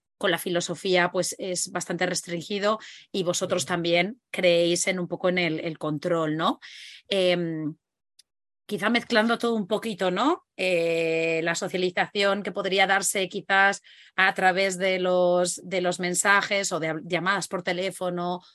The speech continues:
Speaker 1: o de otro tipo de actividades a nivel, eh, pues, más tecnológico en la distancia con los amigos.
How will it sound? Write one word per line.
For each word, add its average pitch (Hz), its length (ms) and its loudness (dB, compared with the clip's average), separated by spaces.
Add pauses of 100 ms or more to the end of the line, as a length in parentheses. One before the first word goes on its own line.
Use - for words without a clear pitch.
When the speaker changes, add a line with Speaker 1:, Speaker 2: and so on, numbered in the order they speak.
(140)
Speaker 1:
o 190 120 -4
de 190 80 0
otro 190 180 -4
tipo 190 180 -4
de 185 60 2
actividades 185 720 0
a - 140 -8
nivel, 175 840 0
eh, 156 400 -8 (580)
pues, 165 260 -6
más 175 140 -6
tecnológico 185 880 -2
en 165 140 -2
la 165 80 -2
distancia 165 500 -4
con 151 120 -6
los 170 140 -8
amigos. 190 460 -6